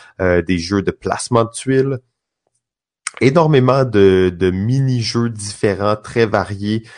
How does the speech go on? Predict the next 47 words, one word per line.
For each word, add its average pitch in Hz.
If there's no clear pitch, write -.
euh, 87
avec 95
des 98
bons 117
défis. 113
Chacun 113
a 95
sa, 92
a 95
une 92
part 110
de 98
défis 92
assez 101
intéressante. 107
Euh, 85
bon, -
c'est -
sûr 107
que -
c'est -
pas 110
un 107
jeu 113
totalement 104
real-time, 101
euh, 87
mais 87
cette 87
phase-là 104
en 110
tant 92
que 104
telle, 113
real-time 98
est, 95
est, 80
est -
très 107
bonne, 110
mais 104
le 87
jeu 104
en 104
tant 90
que 87
tel, 104